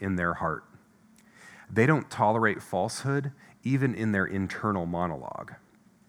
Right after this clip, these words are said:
Here, a connection to Psalm eleven emerges, where David says, "How can you say to my soul?" the worshiper in Psalm fifteen will not even let his soul talk to his soul in a way that is false.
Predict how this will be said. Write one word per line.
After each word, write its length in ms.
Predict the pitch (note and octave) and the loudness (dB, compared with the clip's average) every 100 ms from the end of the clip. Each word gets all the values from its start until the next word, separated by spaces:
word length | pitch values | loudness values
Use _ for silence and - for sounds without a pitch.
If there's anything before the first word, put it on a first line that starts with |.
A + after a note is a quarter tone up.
| _ _ - - - | _ _ -20 -20 -20
Here, 280 | - C3+ A#2 | -4 2 4
a 40 | F#2 | 2
connection 500 | A2 F#2+ G2 - F2+ | 0 0 0 -4 -6
to 60 | |
Psalm 300 | - G2+ F2+ | -2 -2 -2
eleven 380 | E2+ F2+ G2 F2 | 0 0 0 -4
emerges, 640 | E2 F#2 F2 C#2 C2+ - - - _ _ - - - | -2 -2 -4 -8 -12 -14 -16 -20 _ _ -20 -16 -2
where 120 | G#2 | 0
David 300 | G#2 G#2+ G#2 | 4 4 2
says, 220 | - F2+ | 0 -2
"How 240 | - G2+ F#2 | 0 0 2
can 180 | A2 | 2
you 100 | G2 | -2
say 220 | F#2+ G#2+ F#2+ | 0 -2 -2
to 140 | - | -2
my 160 | G2+ G#2+ | -2 -2
soul?" 400 | - C3+ - F2 _ _ _ _ _ _ _ - - - - - | -2 -4 -6 -12 _ _ _ _ _ _ _ -20 -20 -16 -12 -2
the 100 | G2+ | 2
worshiper 480 | G2 A2 B2+ A#2 | 2 2 2 2
in 80 | A2+ | 0
Psalm 260 | - A2 A2 | 0 -2 -2
fifteen 480 | A#2+ A2+ - B2+ C3 - | -4 -4 -4 -4 -4 -4
will 100 | G#2+ | 0
not 220 | G2 F2+ | 2 4
even 180 | G2+ G#2 | 2 2
let 160 | G2 E2+ | 2 0
his 160 | G#2 | -2
soul 480 | - - E3+ G#3 - - | -2 -2 0 -2 -8 -12
talk 240 | - D#2+ - | -6 -6 -6
to 120 | E2+ | -8
his 160 | E2 | -6
soul 460 | - - D#2 C#2 F2+ - | -6 -6 -8 -10 -12 -6
in 120 | F#2+ | -2
a 40 | |
way 220 | F2 F2 | -2 -2
that 140 | D#2+ D2+ | -4 -8
is 140 | D#2 | -12
false. 540 | - - - - - | -12 -14 -14 -14 -14